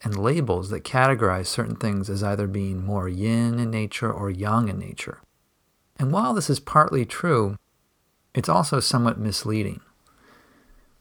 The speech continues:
The Chinese character for yin literally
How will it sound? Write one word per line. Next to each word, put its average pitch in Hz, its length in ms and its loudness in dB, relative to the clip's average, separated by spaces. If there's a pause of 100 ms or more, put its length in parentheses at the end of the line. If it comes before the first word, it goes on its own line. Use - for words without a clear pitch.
(240)
The - 60 -4
Chinese 208 380 2
character 151 400 2
for 127 160 2
yin 113 480 2
literally 135 460 2